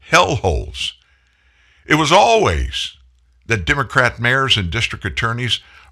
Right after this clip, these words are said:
are demonstrably anti-law enforcement, which they are. Not all, but the majority are. And many of are more interested in racial equity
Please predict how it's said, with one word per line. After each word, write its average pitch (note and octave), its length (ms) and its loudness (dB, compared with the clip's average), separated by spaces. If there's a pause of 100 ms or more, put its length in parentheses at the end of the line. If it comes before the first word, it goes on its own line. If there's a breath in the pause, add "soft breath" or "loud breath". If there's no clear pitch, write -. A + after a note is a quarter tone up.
are A2 60 0
demonstrably G#2 1000 0
anti-law G#2+ 640 -4
enforcement, G#2 580 -6
which - 240 0
they B2+ 180 -2
are. F2 380 -2 (400 soft breath)
Not - 260 2
all, G#2 540 0 (640)
but - 160 -4
the A#2+ 80 -4
majority D2 560 0
are. B2 360 -2 (640 soft breath)
And A2 540 2
many G2+ 380 2
of A#2+ 420 2 (220)
are G#2 100 0
more G#2+ 300 0
interested G#2+ 480 -2
in A2+ 140 -2 (260 loud breath)
racial G#2+ 500 2
equity G#2+ 440 -2